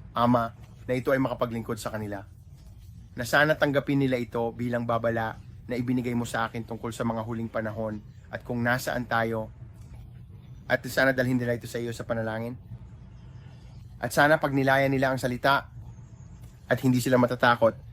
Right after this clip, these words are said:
Pag-iisipan nila ang salita at mauunawaan nila kung sino sila kay Kristo. At Panginoon,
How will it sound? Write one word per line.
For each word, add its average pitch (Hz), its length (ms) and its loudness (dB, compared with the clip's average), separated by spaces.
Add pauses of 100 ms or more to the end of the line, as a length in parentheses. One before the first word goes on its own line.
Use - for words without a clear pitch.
(1160)
Pag-iisipan 147 560 2
nila 143 320 6
ang 127 80 -2
salita 127 480 2 (320)
at 131 80 -2
mauunawaan 131 800 4
nila 123 160 2
kung 123 160 -2
sino 123 240 -2
sila 120 240 0
kay 113 160 -4
Kristo. 107 560 -4 (1500)
At 127 240 -6
Panginoon, 120 560 6